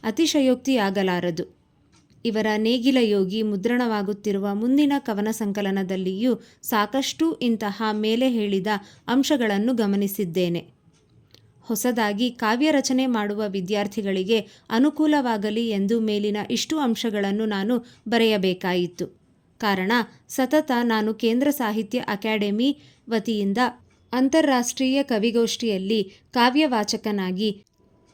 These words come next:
ಕವಿಗೋಷ್ಠಿಗಳ ಅಧ್ಯಕ್ಷನಾಗಿ ಭಾಗವಹಿಸುತ್ತಾ ಬಂದಿದ್ದೇನೆ. ಅಲ್ಲಿ ಅನೇಕ ಹೊಸ ಪ್ರತಿಭೆಗಳು ಭಾಗವಹಿಸಿರುತ್ತಾರೆ.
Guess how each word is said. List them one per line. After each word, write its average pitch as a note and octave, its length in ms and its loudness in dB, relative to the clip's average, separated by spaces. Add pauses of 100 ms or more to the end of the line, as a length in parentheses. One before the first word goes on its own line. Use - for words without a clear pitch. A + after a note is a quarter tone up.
(380)
ಕವಿಗೋಷ್ಠಿಗಳ B3 880 4 (180)
ಅಧ್ಯಕ್ಷನಾಗಿ A3 840 0
ಭಾಗವಹಿಸುತ್ತಾ A3+ 960 -2
ಬಂದಿದ್ದೇನೆ. F3+ 800 -2 (380)
ಅಲ್ಲಿ G#3 260 -2
ಅನೇಕ C4+ 480 0
ಹೊಸ A#3 360 -2
ಪ್ರತಿಭೆಗಳು G3 760 -2
ಭಾಗವಹಿಸಿರುತ್ತಾರೆ. F#3+ 1200 -4